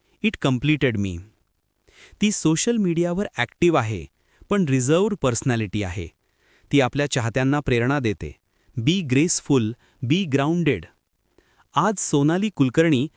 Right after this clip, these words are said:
मराठी चित्रपटसृष्टीतील सर्वात डिमांड असलेल्या अभिनेत्रींपैकी एक आहे.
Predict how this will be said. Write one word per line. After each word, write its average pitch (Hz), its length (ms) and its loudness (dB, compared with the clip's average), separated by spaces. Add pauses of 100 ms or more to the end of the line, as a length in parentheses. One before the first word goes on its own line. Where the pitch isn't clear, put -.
(240)
मराठी 165 420 2
चित्रपटसृष्टीतील 143 1120 -2 (260)
सर्वात 190 460 2
डिमांड 160 500 2
असलेल्या 147 460 -2
अभिनेत्रींपैकी 156 1080 0
एक 151 240 2
आहे. 95 260 -6